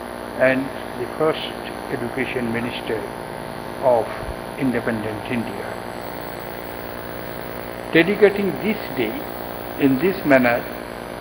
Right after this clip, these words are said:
is not merely the nation's way of remembering Maulana's contribution for laying the firm foundations of education in independent India, but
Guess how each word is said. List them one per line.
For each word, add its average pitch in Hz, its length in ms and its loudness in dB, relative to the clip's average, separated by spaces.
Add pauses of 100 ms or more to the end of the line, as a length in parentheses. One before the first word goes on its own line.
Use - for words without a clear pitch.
(140)
is 139 240 4
not 160 280 8
merely 180 380 6
the 160 160 4
nation's 151 480 4 (220)
way 151 240 10
of 151 160 10
remembering 135 640 6 (800)
Maulana's 147 440 8 (100)
contribution 147 800 2 (920)
for 143 180 10 (140)
laying 156 280 8 (160)
the 143 60 -2 (160)
firm 165 260 8 (720)
foundations 143 640 4 (100)
of 123 60 2 (140)
education 135 520 0 (1000)
in 127 200 4 (120)
independent 135 720 0
India, 113 400 2 (1080)
but 143 160 12